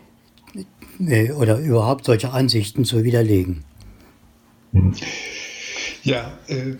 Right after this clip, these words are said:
Speaker 2: ich denke, da haben wir schon eine ganze Reihe gesammelt und es gibt Verbindungslinien, die Eck-, äh, Jens schon benannt hat, nämlich das sogenannte Weltjudentum oder Ähnliches. Und dann sind wir sehr schnell bei Nazis,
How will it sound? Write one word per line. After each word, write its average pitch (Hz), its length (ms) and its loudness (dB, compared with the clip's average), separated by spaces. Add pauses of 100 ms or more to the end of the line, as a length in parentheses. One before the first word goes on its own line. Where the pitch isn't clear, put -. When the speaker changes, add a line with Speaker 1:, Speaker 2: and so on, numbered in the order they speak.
(100)
Speaker 2:
ich - 140 -10
denke, 147 220 -4
da 139 100 -6
haben 160 160 -6
wir 170 80 -6
schon 165 220 -10
eine 160 120 -10
ganze 151 360 -8
Reihe 151 160 -8
gesammelt 147 440 -8
und 151 140 -8
es 147 220 -6
gibt 180 200 -8
Verbindungslinien, 147 960 -8
die 120 180 -10
Eck-, - 260 -12
äh, 127 140 -8
Jens 135 320 -8
schon 139 320 -12
benannt 135 400 -8
hat, 135 160 -14
nämlich 123 340 -10
das 120 240 -10
sogenannte 131 580 -8
Weltjudentum 131 1160 -10
oder 98 220 -10
Ähnliches. 117 600 -8
Und 139 160 -8
dann 131 160 -8
sind 151 260 -10
wir 160 80 -8
sehr 127 340 -10
schnell 135 280 -12
bei 135 200 -12
Nazis, 131 720 -10